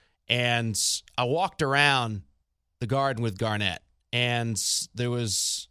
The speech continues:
no ice in. I think it was middle of summer, and, you know, basically walking around the concrete floor where the ice would be,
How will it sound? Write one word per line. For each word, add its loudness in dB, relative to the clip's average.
no -2
ice -2
in. -4
I -12
think -14
it -6
was -6
middle -2
of -4
summer, -2
and, 0
you -4
know, -2
basically -2
walking -2
around 0
the -6
concrete -4
floor -2
where -2
the -2
ice 0
would -8
be, 0